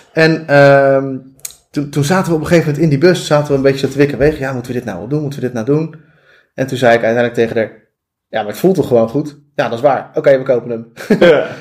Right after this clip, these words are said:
Speaker 1: Hè, dat is gewoon echt puur, dat is gewoon, dan zit je het moeilijk te doen om, omdat je dat een beetje zo van, ja, weet je, je moet wel voorzichtig zijn.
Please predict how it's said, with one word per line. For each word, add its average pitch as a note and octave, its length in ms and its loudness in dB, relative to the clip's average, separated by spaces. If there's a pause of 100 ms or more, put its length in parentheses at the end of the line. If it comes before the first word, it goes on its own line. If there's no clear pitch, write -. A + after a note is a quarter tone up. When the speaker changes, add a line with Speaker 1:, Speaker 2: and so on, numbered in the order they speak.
(140)
Speaker 1:
Hè, C#3+ 80 2
dat F3 80 4
is F3+ 100 -6
gewoon G3 260 4
echt F#3+ 100 0
puur, F#3 580 2
dat E3+ 140 -8
is F3 80 -12
gewoon, F3+ 280 4
dan E3 100 -2
zit F#3+ 160 -2
je F#3 80 0
het D#3+ 140 -8
moeilijk G3+ 300 -2
te - 60 -8
doen D#3+ 280 -2
om, D#3 240 -4
omdat D3+ 320 -2
je C#3 140 2
dat C#3 240 0
een B2+ 80 -10
beetje C3 260 0
zo C3 220 4
van, A#2 200 0
ja, A#2 240 0
weet B2 120 -8
je, - 60 -8
je C3+ 60 -6
moet C3 100 -10
wel A#2 160 -4
voorzichtig F3 480 -6
zijn. F3+ 540 -2